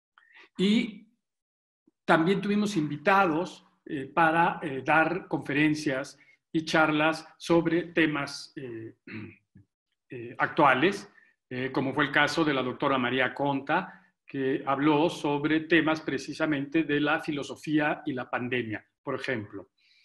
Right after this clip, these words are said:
Y, eh, bueno, pues nuestra experiencia, eh, virtual, eh,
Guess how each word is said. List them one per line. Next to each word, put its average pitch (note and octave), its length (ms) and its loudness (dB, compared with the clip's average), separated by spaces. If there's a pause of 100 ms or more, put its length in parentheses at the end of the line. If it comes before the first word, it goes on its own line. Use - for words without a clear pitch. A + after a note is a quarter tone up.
(600)
Y, A#3 480 0
eh, C#3 480 0
bueno, F#3 260 -2
pues F3+ 160 2
nuestra C#3 640 2 (760)
experiencia, D#3 1040 4 (260)
eh, B2 240 -8
virtual, C3+ 800 0 (280)
eh, B2 380 -10